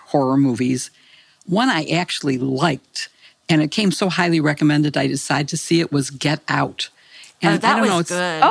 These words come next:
Speaker 3: I
Speaker 1: Yeah.
Speaker 3: like that.
Speaker 2: Yeah.
Speaker 1: Yeah, that's not exactly a horror movie in
Speaker 3: Kind
Speaker 1: the
Speaker 3: of,
Speaker 1: genre
Speaker 3: though.
Speaker 1: you're talking
Speaker 3: Yeah.
Speaker 1: about, but it, it is in that category, and I liked it. Mostly, I d-, I just don't watch it. I am hooked on a British series called Silent Witness,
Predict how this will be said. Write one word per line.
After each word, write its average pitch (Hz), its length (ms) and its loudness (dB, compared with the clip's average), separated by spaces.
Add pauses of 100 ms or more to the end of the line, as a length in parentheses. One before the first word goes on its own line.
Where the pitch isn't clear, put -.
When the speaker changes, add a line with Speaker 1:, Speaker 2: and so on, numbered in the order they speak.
(200)
Speaker 3:
I - 20 0
Speaker 1:
Yeah. 587 80 4
Speaker 3:
like 587 140 -2
that. 170 260 2
Speaker 2:
Yeah. 185 280 0
Speaker 1:
Yeah, 165 100 2
that's 247 240 -4
not 226 200 0
exactly 175 580 0
a 127 80 0
horror 170 460 0
movie 156 300 2
in 147 60 4
Speaker 3:
Kind 143 160 2
Speaker 1:
the 214 100 4
Speaker 3:
of, 196 60 0
Speaker 1:
genre 160 340 4
Speaker 3:
though. 143 60 2
Speaker 1:
you're 147 380 0
talking 165 340 2
Speaker 3:
Yeah. 139 40 2
Speaker 1:
about, 143 220 0
but 160 140 2
it, 175 160 -2 (260)
it 311 140 0
is 285 240 -2
in 254 120 2
that 208 200 -2
category, 147 640 -2
and 160 80 0
I 180 80 0
liked 143 340 -4
it. - 140 -6 (400)
Mostly, 269 480 0
I 175 80 0
d-, - 220 -4 (140)
I 196 40 -6
just 226 200 -6
don't 220 160 -2
watch 208 280 -2
it. 151 120 -8 (380)
I - 260 0
am 240 380 0 (140)
hooked - 400 -6 (100)
on 165 160 2
a 151 300 0 (500)
British 233 580 -2
series 156 640 0 (160)
called 156 520 -2
Silent 185 600 -2
Witness, 151 580 -2